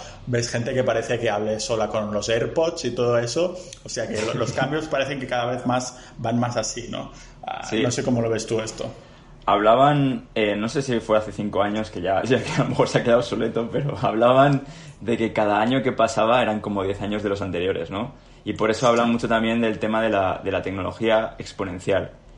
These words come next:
Speaker 2: que al final el crecimiento de la tecnología es completamente exponencial. Porque hoy hacemos una foto, pero somos capaces de hacer diez fotos, cuanto antes, a cuando antes hacer una foto implicaba tres horas, cuatro horas. Ahora hacer una foto es algo sencillo, fácil y, y vamos, y, y para toda la familia, nunca mejor dicho, pero,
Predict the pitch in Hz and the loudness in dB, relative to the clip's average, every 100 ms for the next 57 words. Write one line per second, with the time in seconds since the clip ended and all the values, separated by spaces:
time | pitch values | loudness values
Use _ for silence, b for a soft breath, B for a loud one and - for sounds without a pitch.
0 | - 90 92 95 104 104 104 107 107 110 | -8 -6 -4 -2 -2 -2 -2 -4 0 2
1 | 104 104 101 98 107 110 - 90 90 90 | 2 0 -2 -2 0 -2 -4 -6 -6 -4
2 | 90 - 82 82 110 113 - - B B | -6 -8 -10 -2 0 0 -2 -18 B B
3 | B 101 98 104 104 107 110 107 104 110 | B -4 0 2 4 2 0 -2 -2 -2
4 | 110 131 131 139 143 101 98 95 98 95 | 0 0 0 0 0 -4 -4 -6 -6 -4
5 | 101 95 95 98 95 92 98 - 120 120 | -4 -2 -4 -4 -4 -2 -4 -2 -2 -2
6 | 131 - 92 87 90 98 101 107 - 101 | -4 -4 -8 -4 -4 -4 -2 -2 -2 -2
7 | 101 110 110 110 113 107 110 104 107 117 | 0 0 0 0 -2 -4 -4 -4 -2 -2
8 | 107 120 101 95 101 110 107 104 107 110 | -2 -2 -2 0 4 4 2 -2 -2 -2
9 | 101 104 110 98 101 107 92 95 98 92 | -2 -2 -2 -2 0 0 0 0 -2 -2
10 | 101 98 98 110 113 - - B B B | -4 -4 -2 -2 -4 -6 -20 B B B
11 | B B 104 107 113 127 - - - 101 | B B 2 4 6 4 2 -6 -6 -6
12 | 95 107 113 120 120 101 110 - 135 107 | -4 -2 0 0 2 0 0 -2 -2 -2
13 | 90 87 82 - 90 87 95 85 - 87 | -2 -4 -6 -8 -6 -4 -6 -8 -10 -8
14 | 82 85 85 - 98 95 95 95 92 92 | -6 -4 -4 0 0 0 -4 -6 -6 -6
15 | 87 90 92 90 82 85 87 85 | -6 -6 -8 -10 -10 -8 -8 -10